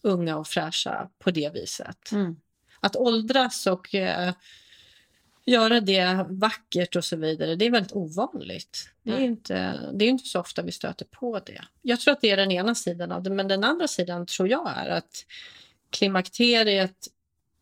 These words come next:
Speaker 1: har historiskt sett alltid förknippats med en negativa saker. Det har varit allt ifrån psykisk sjukdom till aggressivitet,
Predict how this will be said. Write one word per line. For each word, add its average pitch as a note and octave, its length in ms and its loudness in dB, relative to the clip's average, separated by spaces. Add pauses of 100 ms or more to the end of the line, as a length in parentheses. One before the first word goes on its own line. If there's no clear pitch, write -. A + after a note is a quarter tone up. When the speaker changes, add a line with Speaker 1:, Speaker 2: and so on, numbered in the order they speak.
(220)
Speaker 1:
har F#3+ 320 -2
historiskt G3+ 840 2
sett - 380 -6
alltid E3+ 840 -2
förknippats - 840 0
med E3 320 0
en E3+ 220 -2 (480)
negativa G3 680 0
saker. - 640 -4
Det G3+ 100 0
har G#3+ 80 4
varit G3+ 260 0
allt A#3 300 0
ifrån F3 400 -4 (440)
psykisk - 600 0
sjukdom G#3+ 880 0 (460)
till F3 520 0
aggressivitet, G3 1120 0